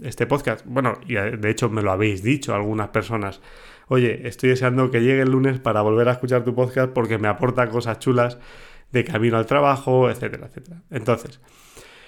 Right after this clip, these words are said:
si yo no lo sostengo en el tiempo y si yo no soy capaz de tener una estrategia sostenida con este podcast, pues lo más probable es que no me, no me lleve a ningún sitio.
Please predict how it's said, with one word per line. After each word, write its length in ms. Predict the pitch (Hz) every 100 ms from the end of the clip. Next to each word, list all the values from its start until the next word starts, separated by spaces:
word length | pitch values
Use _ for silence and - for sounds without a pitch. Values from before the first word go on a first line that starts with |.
| - - - _ _ _
si 160 | - 139
yo 100 | 175
no 80 |
lo 140 | 180 165
sostengo 380 | 151 139 139 143
en 60 |
el 80 | 139
tiempo 360 | 147 143 123 113
y 80 |
si 100 | 110
yo 140 | 101 117
no 80 | 120
soy 140 | 127
capaz 420 | 127 139 127 -
de 400 | 123 107 104 104
tener 320 | 104 117 107
una 120 | 120 120
estrategia 360 | 117 113 117
sostenida 560 | 113 110 117 123 123 101
con 140 | 107
este 200 | 117 127
podcast, 400 | 117 135 131 131
pues 140 | 131 123
lo 60 |
más 120 | 131
probable 320 | 131 139 131 131
es 80 |
que 100 | 127
no 120 | 117 113
me, 260 | 110 107
no 260 | 107 113 123
me 120 | 110
lleve 140 | 104
a 40 | 95
ningún 240 | 95 92
sitio. 300 | - 98 98